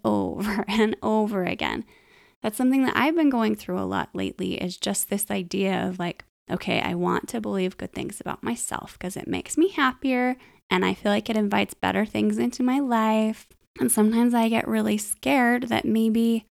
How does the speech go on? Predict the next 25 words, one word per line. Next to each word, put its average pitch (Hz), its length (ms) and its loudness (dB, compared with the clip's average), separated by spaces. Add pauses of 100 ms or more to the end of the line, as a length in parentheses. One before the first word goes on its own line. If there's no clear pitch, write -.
(120)
those 220 360 4 (420)
good 233 200 4
things 233 320 2
I'm 214 220 4
hoping 214 460 0
for 240 280 2
aren't 202 200 2
actually 202 360 0
true, 240 500 0 (220)
but 190 100 2
I 214 40 4
have 214 240 0
to 262 80 -6
just 277 280 -6
decide - 640 -2 (360)
over 277 420 -4 (180)
and 254 200 -4
over 202 420 -4
again 196 460 -4 (340)
that 190 100 -8
I'm - 140 -8
gonna 202 300 2
believe 226 360 0
them 220 140 2
anyway. 180 500 -4